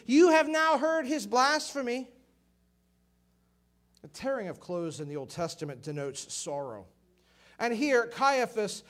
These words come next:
melodramatically tears his clothes, pretending like he cares about God's honor and pretending like Jesus has just offended God. But if Caiaphas really cared about God's honor, he would have obeyed God's word,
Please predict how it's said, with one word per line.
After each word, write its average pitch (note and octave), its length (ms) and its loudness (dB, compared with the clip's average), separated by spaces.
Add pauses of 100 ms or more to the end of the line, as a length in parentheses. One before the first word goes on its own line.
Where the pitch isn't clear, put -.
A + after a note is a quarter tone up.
(140)
melodramatically B3+ 1120 4
tears A3+ 360 6
his A3 140 -2
clothes, D#3 680 -4 (360)
pretending C#4+ 680 -2
like A#3 180 -2
he D4+ 180 -4
cares C#4 300 -4
about B3 280 -2
God's G#3+ 340 0
honor F#3 420 -6 (320)
and E3+ 140 -12
pretending A#3 540 -6
like G#3 280 -2
Jesus F#3+ 460 -6
has E3 140 -8
just F3 420 -4
offended D3 600 -6 (240)
God. B2 360 -4 (1160)
But E4 120 4
if F#4+ 140 4
Caiaphas D4+ 640 0 (100)
really A#3 380 -2
cared F3 280 -4
about C#3 240 -4
God's B2 320 -6
honor, A#2+ 400 -10 (280)
he F4 180 2
would F4+ 180 0
have B3 140 2
obeyed F#3+ 480 0
God's D#3 320 -6
word, A#3+ 420 -2